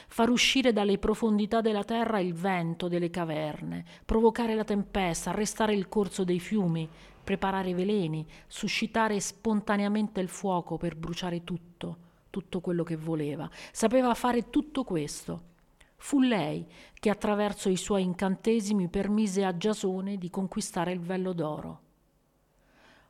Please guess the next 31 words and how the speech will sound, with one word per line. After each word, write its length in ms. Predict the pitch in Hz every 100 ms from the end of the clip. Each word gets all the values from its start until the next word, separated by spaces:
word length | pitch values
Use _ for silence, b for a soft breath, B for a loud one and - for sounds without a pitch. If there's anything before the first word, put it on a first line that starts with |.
| b
Come 280 | - 247 247
lei, 380 | 214 147 139 156 - _ _ _
Circe 460 | - 269 - -
era 220 | 190 175 170
regina 480 | 190 180 226 233
di 80 | 190
un 160 | 180 175
paese 360 | 190 190 185
sul 220 | 190 196 180
mare, 400 | 175 151 151 160
vicino 360 | 170 - 202
all'Italia. 640 | 185 180 170 156 170 175 175 B B B
Questa 300 | - 226 240
dama 260 | 233 254 220
era 160 | 175
così 380 | 175 180 208 180
dotata 580 | 165 202 208 165 151 160
nell'arte 540 | 160 165 190 190 190
della 180 | 170 165
magia 580 | 165 165 160 165 156 170 B B B
che 160 | - 214
poteva 400 | 262 247 214 185
ottenere 640 | 185 - 220 254 262 226
ciò 220 | - 247
che 160 | 247 214
voleva 420 | 196 220 240 240
con 180 | 226 175
la 120 | 165
forza 400 | - 180 180 208
dei 120 | 190
sortilegi. 880 | 185 175 170 185 165 151 156 180